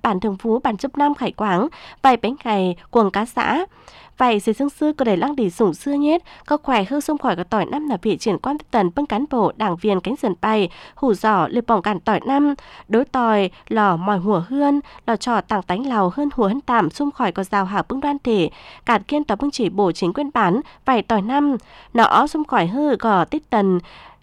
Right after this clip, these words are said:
liệu nếu chuân cá bản cuống cóp hòm, vay trò dừa hở, lò bưng côn,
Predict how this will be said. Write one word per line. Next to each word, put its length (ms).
liệu 300
nếu 200
chuân 340
cá 180
bản 220
cuống 220
cóp 180
hòm, 300
vay 180
trò 160
dừa 360
hở, 320
lò 240
bưng 220
côn, 420